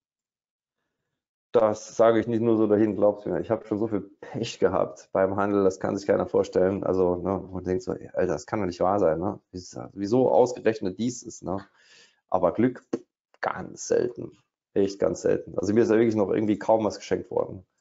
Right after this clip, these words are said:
Aber ist ja okay, deswegen mache ich ja auch hier die Webinare und erzähle ja dann keinen Blödsinn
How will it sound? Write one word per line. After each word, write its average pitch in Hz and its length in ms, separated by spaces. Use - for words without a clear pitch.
Aber 135 180
ist 147 80
ja 160 60
okay, 131 380
deswegen 110 640
mache 104 280
ich 107 40
ja 104 120
auch 98 100
hier 113 100
die 98 120
Webinare 98 500
und 98 80
erzähle 101 340
ja 95 80
dann 92 220
keinen 85 160
Blödsinn 95 520